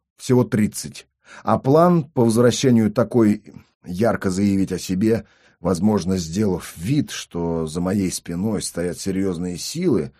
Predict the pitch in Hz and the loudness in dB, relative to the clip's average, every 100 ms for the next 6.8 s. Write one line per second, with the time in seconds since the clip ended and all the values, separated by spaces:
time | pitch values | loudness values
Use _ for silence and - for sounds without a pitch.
0 | _ - 110 110 101 120 117 98 101 101 | _ -6 -2 0 0 2 2 0 -2 0
1 | 110 117 117 90 85 69 - _ - 104 | 2 4 4 2 -2 -6 -12 _ -6 -2
2 | 107 104 - 98 90 90 90 87 85 82 | 0 -2 -4 -6 -4 -2 -2 -4 -6 -4
3 | 95 113 147 156 - _ _ _ 85 113 | -4 -2 -4 -4 -8 _ _ _ -4 0
4 | 120 127 92 127 185 156 107 107 - 170 | 2 2 2 4 4 4 4 2 0 0
5 | 131 113 110 127 123 - 95 92 - 98 | 2 2 4 2 2 -2 -6 -6 -6 -6
6 | 98 - 85 - - - _ | -6 -6 -10 -10 -16 -20 _